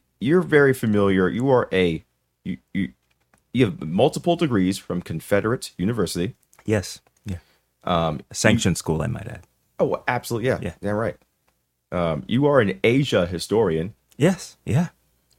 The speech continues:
Speaker 1: Uh, you ever heard of the Bing province?
Speaker 2: Can't say that I have.
Speaker 1: So, okay.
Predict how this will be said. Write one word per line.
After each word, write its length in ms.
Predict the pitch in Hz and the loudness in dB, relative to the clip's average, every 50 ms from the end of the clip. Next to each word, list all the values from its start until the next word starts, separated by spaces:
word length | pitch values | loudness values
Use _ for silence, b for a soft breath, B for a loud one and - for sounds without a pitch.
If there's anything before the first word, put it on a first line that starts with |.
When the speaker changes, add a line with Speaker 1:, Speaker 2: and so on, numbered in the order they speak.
| _ _ _ - | _ _ _ -4
Speaker 1:
Uh, 340 | - 85 85 80 78 71 67 | -2 -2 0 0 -2 -2 -4
you 160 | 60 82 113 160 | -2 0 2 2
ever 200 | - - 143 110 | 4 4 2 0
heard 280 | 98 123 131 143 135 123 | 2 2 2 2 2 2
of 220 | - 107 98 - | 0 0 0 2
the 100 | 95 82 | 0 -2
Bing 600 | 73 - - 87 87 95 107 117 113 127 123 - _ | -2 -2 -2 0 2 2 0 0 -2 -4 -6 -8 _
province? 580 | - - 120 113 110 127 135 - - - - - _ _ _ _ _ _ _ _ _ _ _ _ _ _ _ _ _ _ _ _ _ _ _ _ _ _ _ _ _ _ _ _ _ _ _ _ _ _ _ _ _ _ - - | -2 0 0 0 0 -2 -4 -8 -10 -16 -18 -20 _ _ _ _ _ _ _ _ _ _ _ _ _ _ _ _ _ _ _ _ _ _ _ _ _ _ _ _ _ _ _ _ _ _ _ _ _ _ _ _ _ _ -20 -10
Speaker 2:
Can't 200 | - 104 95 85 | -6 -4 -2 0
say 100 | - 92 | 0 0
that 100 | 90 90 | 0 0
I 80 | 90 85 | 0 -2
have. 340 | 85 98 98 90 85 - _ _ _ _ _ _ _ _ _ _ _ _ _ _ _ _ _ _ _ _ _ _ _ | -2 -4 -4 -6 -8 -12 _ _ _ _ _ _ _ _ _ _ _ _ _ _ _ _ _ _ _ _ _ _ _
Speaker 1:
So, 520 | - - - 165 170 170 165 143 - - - _ _ _ _ - | -12 -2 2 4 6 6 6 4 0 -4 -10 _ _ _ _ 0
okay. 320 | 139 123 - 110 76 - | 0 2 4 2 0 0